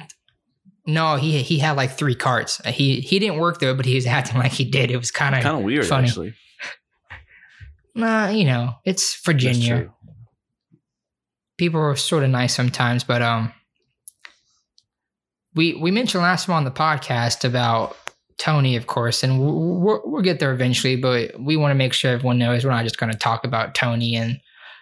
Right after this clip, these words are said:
Speaker 1: all that stuff that happened, but we, we have some more stories, but I, I'm gonna do one more, so I'm gonna get David to get back into his stories.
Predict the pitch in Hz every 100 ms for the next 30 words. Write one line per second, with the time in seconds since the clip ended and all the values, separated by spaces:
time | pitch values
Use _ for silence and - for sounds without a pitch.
0 | _ _ _ - 143 135 131 151 131 123
1 | 123 123 127 123 139 170 156 170 151 -
2 | 135 120 - 127 123 127 139 120 151 156
3 | 147 143 139 135 135 123 - 120 120 117
4 | 117 120 117 117 120 120 117 120 113 123
5 | - - 123 120 117 -